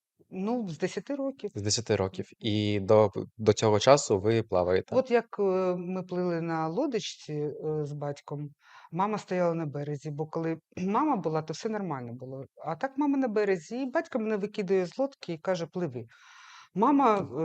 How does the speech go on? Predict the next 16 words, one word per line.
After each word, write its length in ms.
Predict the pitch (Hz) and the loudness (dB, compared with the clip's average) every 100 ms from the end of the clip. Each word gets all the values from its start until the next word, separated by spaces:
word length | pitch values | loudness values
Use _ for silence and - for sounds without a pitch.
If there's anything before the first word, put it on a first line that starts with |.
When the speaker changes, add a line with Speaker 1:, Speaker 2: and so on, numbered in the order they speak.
| 165 147 | -2 -4
Speaker 1:
не 140 | 165 | -2
вміє 320 | 156 139 135 160 | 0 -2 -2 -4
плавати, 480 | 185 190 208 - 220 | -4 -4 -6 -6 -8
вона 340 | 165 160 156 151 | -6 -4 -4 -6
схопилася 720 | - - - 143 147 147 143 | -12 -14 -12 -6 -6 -4 -6
за 120 | 143 | -8
серце, 520 | - 311 339 - 285 240 | -8 -6 -6 -6 -4 -4
ну, 80 | |
поки 260 | 226 175 165 | -4 -6 -4
я 80 | 156 | -4
там 180 | 156 180 | -4 -6
откачувала, 600 | - 330 330 - 277 285 | -4 -6 -4 -2 0 0
я 100 | 294 | 0
доплила 440 | 277 277 240 233 | -4 -4 -4 -4
до 120 | 196 | -4
берега. 440 | 175 170 165 151 | -6 -6 -10 -10